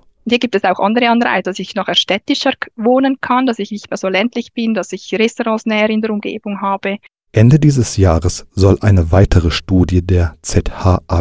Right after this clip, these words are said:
Speaker 2: W vertiefen, welche Lösungen es gibt, damit die Menschen nicht nur ihren Wohnraum verkleinern wollen,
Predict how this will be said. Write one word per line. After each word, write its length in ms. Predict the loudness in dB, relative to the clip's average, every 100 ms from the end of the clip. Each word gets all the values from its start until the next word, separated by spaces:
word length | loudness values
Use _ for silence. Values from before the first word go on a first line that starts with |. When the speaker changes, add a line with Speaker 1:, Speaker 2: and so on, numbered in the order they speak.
| 4
Speaker 2:
W 240 | 4 4 2
vertiefen, 640 | -2 0 2 2 2 -2 -4 -20 _ _ _ _
welche 300 | 0 4 6
Lösungen 560 | 6 6 4 2 2 0
es 180 | 0
gibt, 340 | 0 -2 -2 -12 _ _ _
damit 300 | 2 2 4
die 60 | 6
Menschen 400 | 6 4 4 2
nicht 260 | 2 2
nur 300 | 4 6 4
ihren 280 | 2 4 4
Wohnraum 520 | 6 6 4 2 0
verkleinern 760 | 0 0 4 4 6 4 2 4
wollen, 400 | 6 6 4